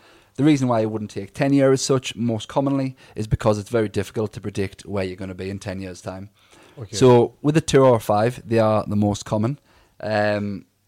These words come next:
Speaker 1: the answer's different for everybody. Like, it really is. Um, some people I may advise a two-year, some I may advise a five-year.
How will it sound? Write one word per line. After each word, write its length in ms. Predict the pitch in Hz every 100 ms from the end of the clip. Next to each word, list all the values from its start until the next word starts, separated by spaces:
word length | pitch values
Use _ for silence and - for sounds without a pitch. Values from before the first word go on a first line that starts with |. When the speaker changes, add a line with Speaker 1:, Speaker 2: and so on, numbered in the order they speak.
| _ _
Speaker 1:
the 200 | 117 120
answer's 260 | 123 117 113
different 360 | 107 101 107 104
for 100 | 92
everybody. 480 | 92 92 95 101 - - - -
Like, 200 | 107 101
it 60 |
really 300 | 113 110 104
is. 240 | 104 104 - _ - -
Um, 460 | 101 101 98 95 -
some 220 | - 127
people 260 | 131 117 101
I 60 |
may 140 | 107 107
advise 400 | 101 104 101 107
a 40 |
two-year, 500 | - 175 170 165 165 _
some 220 | - 117
I 40 | 107
may 120 | 104
advise 340 | 101 98 95 95
a 40 |
five-year. 500 | - 87 78 90 73